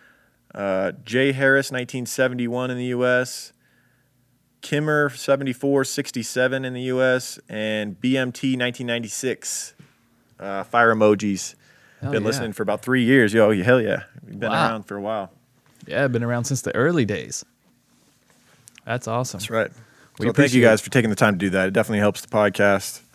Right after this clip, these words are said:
Speaker 2: Yes.
Speaker 1: Um, and we enjoy reading them as well.
Speaker 2: They do. It's
Speaker 1: So.
Speaker 2: very encouraging, motivating, keeps us rolling, you know? It's nice to get some feedback. It really
Speaker 1: Yeah.
Speaker 2: is.
Speaker 1: And if you wanna help out the podcast even more, you can go join Patreon, patreon dot com slash true crime guys. Two dollars a month gets you a ton of bonus content, gets you into a drawing
Speaker 2: So
Speaker 1: for
Speaker 2: much.
Speaker 1: free stuff.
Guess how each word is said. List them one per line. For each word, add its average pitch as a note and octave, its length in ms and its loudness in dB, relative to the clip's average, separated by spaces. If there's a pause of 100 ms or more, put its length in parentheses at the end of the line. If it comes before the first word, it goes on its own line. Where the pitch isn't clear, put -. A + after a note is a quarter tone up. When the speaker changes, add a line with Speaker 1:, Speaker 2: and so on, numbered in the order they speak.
(580)
Speaker 2:
Yes. G#2 240 -4
Speaker 1:
Um, F#2 220 -4
and G#2 140 -2
we G#2+ 180 0
enjoy G2+ 220 -2
reading F2+ 340 -4
them F2 160 -8
as F#2+ 100 -8
well. F#2 360 -4
Speaker 2:
They A#2+ 160 -2
do. A2 100 -2
It's F#2 180 -4
Speaker 1:
So. - 40 -6
Speaker 2:
very D3 160 2
encouraging, A#2+ 720 0
motivating, A2+ 640 0 (340)
keeps A#2+ 240 -4
us G#2 140 -10
rolling, F#2+ 340 -2
you D2 100 -8
know? G2+ 200 -6 (420)
It's - 160 -14
nice A#2+ 180 2
to B2+ 80 -2
get A2+ 140 2
some G#2+ 140 -4
feedback. F#2+ 560 -4 (1040)
It F2+ 60 -10
really F#2 240 0
Speaker 1:
Yeah. D2 60 -2
Speaker 2:
is. - 120 -4
Speaker 1:
And C3 80 4
if B2 80 4
you C3+ 80 4
wanna C#3 140 4
help C3+ 160 6
out C3 120 6
the G#2 60 -8
podcast B2+ 480 4
even A#2 160 0
more, B2 320 4
you C#3+ 60 2
can A#2 160 -6
go A2+ 160 4
join A2 260 2
Patreon, A#2+ 420 0
patreon A#2 360 0
dot A2 160 6
com A2+ 240 0
slash G#2 260 2
true A2+ 140 -2
crime A2 240 2
guys. A2+ 220 6
Two - 160 -4
dollars A#2+ 300 6
a G#2 40 -2
month G#2+ 260 0
gets G#2+ 200 -2
you G2+ 60 0
a F#2 40 -2
ton A#2 260 -2
of G2+ 80 0
bonus A2 280 2
content, A2 600 2
gets G2+ 180 -8
you G2+ 100 -2
into F#2 240 -2
a F#2 60 0
drawing G#2+ 440 2
Speaker 2:
So - 120 -10
Speaker 1:
for G2 40 -4
Speaker 2:
much. F#2 80 -4
Speaker 1:
free G2+ 180 -2
stuff. A2+ 380 4